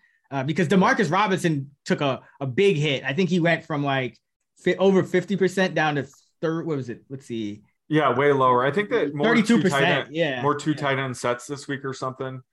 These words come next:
Speaker 1: Yep.
Speaker 2: Yeah, I
Speaker 1: So
Speaker 2: noticed that as well.
Speaker 1: Yeah, so Duvernay is kinda that clear, uh, number
Speaker 2: Yep.
Speaker 1: two. All right, uh, let's head over to DraftKings and build a lineup for the main slate.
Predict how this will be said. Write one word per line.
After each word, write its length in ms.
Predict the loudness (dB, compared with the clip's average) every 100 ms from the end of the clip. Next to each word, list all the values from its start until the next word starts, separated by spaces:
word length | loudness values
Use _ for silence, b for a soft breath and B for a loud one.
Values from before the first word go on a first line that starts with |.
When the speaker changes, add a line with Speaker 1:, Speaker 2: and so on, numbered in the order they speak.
| -6
Speaker 1:
Yep. 280 | -4 -4
Speaker 2:
Yeah, 180 | -2 -2
I 60 | -2
Speaker 1:
So 60 |
Speaker 2:
noticed 220 | -2 -4 -6
that 100 | -8
as 100 | -6
well. 260 | -8 -8 _ -2
Speaker 1:
Yeah, 260 | 0 0
so 180 | 0 -2
Duvernay 380 | 2 4 4 4
is 80 | 2
kinda 180 | 2
that 200 | 0 -2
clear, 600 | -4 -2 0 2 0 -4 _ _ -10
uh, 480 | -6 -4 -4 -8 -10
number 200 | -10 -8
Speaker 2:
Yep. 100 | -6
Speaker 1:
two. 320 | -6 -6 -6 -12 _ _ _ _ _ -4
All 80 | 0
right, 240 | 2 0 -2
uh, 440 | 2 4 4 4 4
let's 360 | 2 0 -12 -16 _ _ _
head 160 | -4 0
over 260 | 0 0
to 280 | -2 -4 -6
DraftKings 640 | -2 0 0 -2 -2 0 -2
and 300 | -2 -2 -2
build 240 | -2 -2
a 300 | -2 -4 -6 -8
lineup 440 | -10 -8 -8 -10
for 300 | -12 -8 -6
the 340 | -6 -10 -10 -10
main 180 | -10
slate. 280 | -8 -8 -8